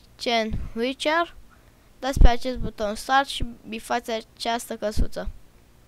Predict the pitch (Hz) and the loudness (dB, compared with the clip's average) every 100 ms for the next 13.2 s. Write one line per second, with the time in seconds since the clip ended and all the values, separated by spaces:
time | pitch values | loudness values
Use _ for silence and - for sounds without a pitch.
0 | - - - - - - _ - - - | -20 -20 -20 -20 -20 -20 _ -20 -20 -20
1 | - - - - - - 269 233 202 - | -20 -20 -20 -14 6 12 12 12 2 -4
2 | - 202 - - 269 - - 226 247 247 | -8 -8 -6 -4 -4 -4 -6 -6 -2 -2
3 | 254 254 208 214 - - - 240 240 220 | -4 -8 -10 -10 -18 -12 0 4 4 2
4 | - - - - - - 220 - 208 - | -6 -8 -10 -12 -10 -8 -6 -6 -6 -10
5 | - - - - - - - - - 240 | -20 -20 -20 -20 -20 -20 -20 -16 -2 10
6 | - - 233 220 214 - 202 214 - 220 | 12 12 12 8 2 0 0 0 -2 -4
7 | 202 196 - 285 - 285 302 - 269 269 | -4 6 6 6 2 -2 -4 -4 -4 -6
8 | - - - 277 - 269 - - - - | -10 -8 -6 -4 -4 -6 -6 -14 -12 -8
9 | 262 269 - 247 254 262 254 240 233 254 | -8 -10 -10 -8 -8 -4 -2 -2 -2 -2
10 | 254 262 262 - - - - - - - | -2 -4 -6 -10 -20 -20 -20 -20 -20 -20
11 | - - - - - 294 277 - - - | -20 -20 -20 -20 -20 -20 -20 -20 -20 -6
12 | 214 233 269 269 285 - - 254 254 185 | 0 0 2 -2 -2 -8 -8 -6 -4 -6
13 | 190 | -4